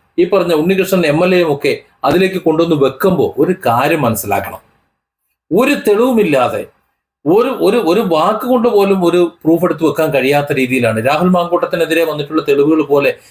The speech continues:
എന്തെങ്കിലും ഒന്ന് ഇറങ്ങി വന്നിട്ടുണ്ടോ? ഇനി ഈ രണ്ട് കേസുകൾ, രാഹുൽ മാങ്കൂട്ടത്തിന് എതിരെ കൊണ്ടുവന്ന കേസാണ്, ആ, ഇത്തരത്തിലൊരു കഥ ഉണ്ടാക്കിയിട്ട് പിന്നെ കഥാപാത്രത്തെ കണ്ടെത്തി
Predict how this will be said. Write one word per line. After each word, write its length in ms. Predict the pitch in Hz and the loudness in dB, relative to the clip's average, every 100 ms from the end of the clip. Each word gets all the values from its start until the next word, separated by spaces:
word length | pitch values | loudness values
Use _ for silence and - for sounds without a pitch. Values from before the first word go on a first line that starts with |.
| _ - 214 | _ 0 2
എന്തെങ്കിലും 460 | 254 262 277 254 233 | 2 2 0 2 2
ഒന്ന് 140 | 202 | 2
ഇറങ്ങി 200 | 175 165 | 0 0
വന്നിട്ടുണ്ടോ? 480 | 151 131 120 98 92 _ _ _ _ _ - | 0 0 -2 -6 -8 _ _ _ _ _ -2
ഇനി 120 | 214 | 0
ഈ 100 | 247 | 2
രണ്ട് 320 | 226 185 220 247 | 2 0 -2 -2
കേസുകൾ, 520 | 190 185 190 165 117 | 0 0 0 0 0
രാഹുൽ 300 | 147 190 214 | 0 2 2
മാങ്കൂട്ടത്തിന് 880 | 202 196 190 190 190 196 196 160 | 0 0 0 0 0 0 0 0
എതിരെ 320 | 151 156 220 208 | 0 2 2 2
കൊണ്ടുവന്ന 460 | 185 180 180 175 147 | 0 0 0 0 0
കേസാണ്, 480 | 160 160 165 139 131 _ _ _ - | -2 0 -2 -2 -6 _ _ _ -4
ആ, 100 | 151 | -2
ഇത്തരത്തിലൊരു 520 | 156 160 180 175 165 | 0 -2 0 0 0
കഥ 240 | 160 147 175 | 0 0 0
ഉണ്ടാക്കിയിട്ട് 540 | 175 156 151 147 - 175 | 0 0 -2 -2 0 0
പിന്നെ 220 | 185 185 | 0 0
കഥാപാത്രത്തെ 800 | 180 165 175 180 180 151 151 - 156 | 0 0 0 0 -2 -2 -4 -4 -2
കണ്ടെത്തി 520 | 160 185 - 170 | 0 0 0 -2